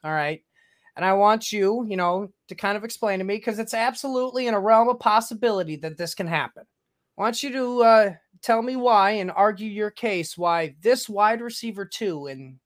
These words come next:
in your offense can possibly be better than the wide receiver one this year.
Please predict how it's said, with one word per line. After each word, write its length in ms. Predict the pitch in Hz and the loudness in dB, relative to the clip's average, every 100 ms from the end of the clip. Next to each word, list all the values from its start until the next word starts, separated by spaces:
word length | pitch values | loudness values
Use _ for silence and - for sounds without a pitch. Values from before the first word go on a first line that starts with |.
| _ | _
in 160 | 165 | -8
your 220 | 165 208 220 | -2 4 6
offense 800 | 185 170 - 113 120 - - _ _ _ _ _ _ _ _ | 6 4 -4 -12 -14 -18 -18 _ _ _ _ _ _ _ _
can 160 | - 185 | -4 0
possibly 460 | 190 220 226 233 233 | 4 4 2 -8 -8
be 140 | 226 | -6
better 280 | 175 196 220 | -2 -2 -2
than 140 | 208 | -6
the 60 | 196 | -4
wide 240 | 180 190 | -4 -4
receiver 360 | 180 - 185 156 | -8 -14 -12 -10
one 300 | 143 185 143 | -8 -8 -10
this 220 | - - | -16 -18
year. 140 | - | -20